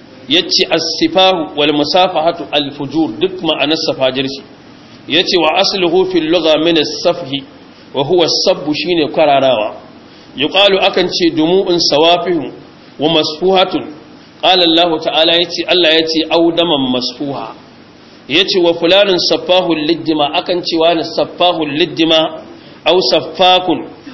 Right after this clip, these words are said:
Yace wa summi zani sifahan. Wato an kira mazinaci an ce masa safahan.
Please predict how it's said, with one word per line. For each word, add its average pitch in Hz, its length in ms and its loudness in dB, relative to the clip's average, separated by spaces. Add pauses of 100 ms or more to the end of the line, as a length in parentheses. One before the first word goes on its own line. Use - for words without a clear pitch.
(320)
Yace 185 320 0
wa 160 100 2 (100)
summi 185 360 2 (200)
zani 170 640 4 (640)
sifahan. 156 840 0 (840)
Wato 147 340 0
an 180 240 0
kira 185 280 2 (120)
mazinaci 160 640 -2
an 165 180 -4
ce 165 220 -2
masa 156 240 -4
safahan. 160 720 0